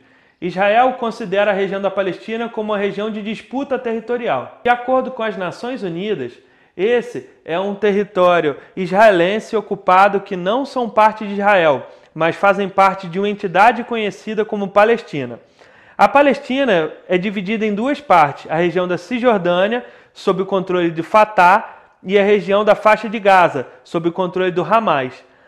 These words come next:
A faixa de Gaza é na parte sudeste do Mar Mediterrâneo, enquanto a Cisjordânia é um enclave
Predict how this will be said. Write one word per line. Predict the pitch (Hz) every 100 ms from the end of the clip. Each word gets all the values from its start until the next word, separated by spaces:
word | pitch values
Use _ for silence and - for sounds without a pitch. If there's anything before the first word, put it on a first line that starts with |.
| _ -
A | - 247
faixa | 247 285 302 311
de | 226
Gaza | 175 175 214 214 156 - -
é | -
na | 180 190
parte | 208 202 -
sudeste | - 302 202 196 220 220
do | 202
Mar | 208 208
Mediterrâneo, | 208 196 240 190 170 147 123 - - -
enquanto | 180 180 208 214
a | 196
Cisjordânia | - 247 247 180 180 226 226 160 - -
é | -
um | 185
enclave | 233 233 208 190 170 139